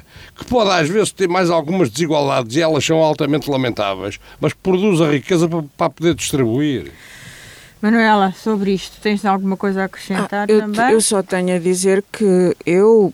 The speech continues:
Speaker 3: pessoalmente, sou contra os subsídios, eh, assim, eh, de mão beijada. Portanto, eh, acho que o, devia de haver uma política, eh, do governo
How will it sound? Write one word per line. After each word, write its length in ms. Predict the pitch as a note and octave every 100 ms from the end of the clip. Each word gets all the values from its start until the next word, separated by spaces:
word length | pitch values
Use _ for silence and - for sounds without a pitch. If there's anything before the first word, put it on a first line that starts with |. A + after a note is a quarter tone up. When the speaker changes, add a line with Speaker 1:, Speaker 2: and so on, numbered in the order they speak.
| _
Speaker 3:
pessoalmente, 720 | - A#3+ F#3+ E3+ E3+ E3+ F3+ -
sou 160 | F#3+
contra 580 | - F3 F3 F#3 F3+ F3 F#2+
os 500 | E3 E3 D#3+ D#3 D#3
subsídios, 960 | - E3+ - F#3 F3+ G3 F#3+ F#3+ - -
eh, 1200 | D#3 D3+ D3 C#3+ C#3 B2+ F2 D#2 - - - C#3
assim, 640 | - D#3+ D#3+ D#3+ D#3 D3+
eh, 640 | A#1+ G2+ A2 A2+ F#2 - -
de 60 | C#3+
mão 160 | D3+ C#3+
beijada. 560 | C#3+ B2 A#2+ - - - - _
Portanto, 500 | - - C#3 - - - - - - - -
eh, 580 | D3+ D3+ D3+ D3 C#3+ -
acho 400 | - F#3 F#3 - -
que 420 | - F3+ E3+ D3+
o, 680 | G2 A2 D#3 D#3 D3+ D3+ D3
devia 240 | D#3+ F#3+ F#3+
de 80 | F#3
haver 220 | E3+ E3
uma 160 | E3+ E3+
política, 1000 | - E3+ - D#3 - D#3+ D3+ C#3+ C3 C#3 - - - _ - -
eh, 360 | C3 B2 A#2+
do 140 | A#2+ D3+
governo 680 | D#3 D#3+ E3+ F3+ G3+ G3+